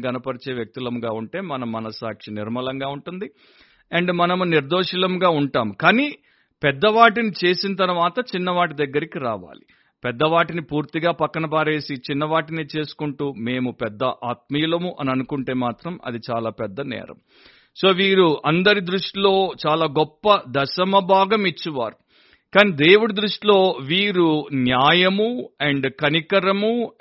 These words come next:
and విశ్వాసము లేనటువంటి వారు. Now, ఏది ముఖ్యమో ఇక్కడ మనకు ప్రభు చెప్తాడు. ఎట్లా ఉంటుందంటే, మీరు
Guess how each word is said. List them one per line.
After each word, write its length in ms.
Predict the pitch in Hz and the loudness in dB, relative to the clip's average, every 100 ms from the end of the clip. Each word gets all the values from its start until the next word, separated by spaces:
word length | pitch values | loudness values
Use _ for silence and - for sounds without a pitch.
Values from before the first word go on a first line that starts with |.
| 156 | -2
and 220 | 156 143 | 0 -2
విశ్వాసము 840 | 131 - 160 165 160 - 165 196 | -4 -4 2 4 2 0 -4 -4
లేనటువంటి 840 | 180 139 139 127 131 127 123 - 208 | -2 0 0 -2 -4 -2 -4 -6 -6
వారు. 320 | 139 98 90 _ _ _ _ _ 139 | -4 -6 -8 _ _ _ _ _ 0
Now, 100 | 131 | 4
ఏది 260 | 151 190 | 4 2
ముఖ్యమో 560 | 202 190 - 190 185 165 | 2 -2 0 0 0 -4
ఇక్కడ 260 | 151 - 165 | -6 -2 0
మనకు 360 | 160 156 151 196 | 0 -2 -2 -4
ప్రభు 340 | 156 147 156 | -2 -2 -2
చెప్తాడు. 460 | 143 120 - 110 101 | -6 -8 -6 -6 -6
ఎట్లా 240 | 127 180 | -2 2
ఉంటుందంటే, 760 | 180 165 165 165 156 123 131 147 _ _ _ - | 2 0 -2 -2 0 0 0 -2 _ _ _ -2
మీరు 720 | 131 175 175 170 160 160 165 | 2 4 4 4 2 0 -4